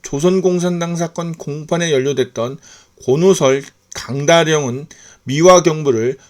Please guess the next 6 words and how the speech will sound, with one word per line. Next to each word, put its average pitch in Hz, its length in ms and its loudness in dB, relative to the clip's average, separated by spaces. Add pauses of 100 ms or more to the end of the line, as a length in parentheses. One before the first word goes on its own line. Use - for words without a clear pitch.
(120)
폭행능악 208 920 0
독직죄로 175 760 -2
고소를 170 480 4
합니다. 104 500 -10 (560)
일제 151 240 4
강점기였지만 170 960 2